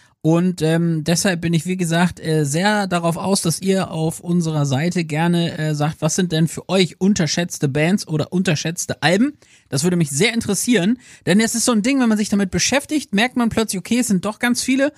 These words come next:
und man hat irgendwie die Hälfte vergessen und ich bin sicher, ihr, äh, denkt an diese Hälfte, die mir entgangen ist.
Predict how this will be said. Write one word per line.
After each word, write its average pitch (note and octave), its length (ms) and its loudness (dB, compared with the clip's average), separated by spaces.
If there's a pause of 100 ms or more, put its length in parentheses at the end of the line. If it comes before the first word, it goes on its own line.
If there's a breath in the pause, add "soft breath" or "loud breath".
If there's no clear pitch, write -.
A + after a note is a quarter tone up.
(300 loud breath)
und G3+ 240 2
man F3+ 180 0
hat G#3+ 160 -2
irgendwie G#3 260 0
die F#3 100 2
Hälfte G3+ 300 0
vergessen F3 460 0
und D#3 100 0
ich D#3 120 -4
bin E3 120 0
sicher, F#3+ 320 -4
ihr, G3 320 0
äh, E3+ 140 0
denkt G3+ 320 0
an B2+ 180 2
diese G#3 280 0
Hälfte, F3 280 0
die C#3+ 140 -2
mir F3+ 160 2
entgangen E3+ 380 0
ist. D#3+ 260 -2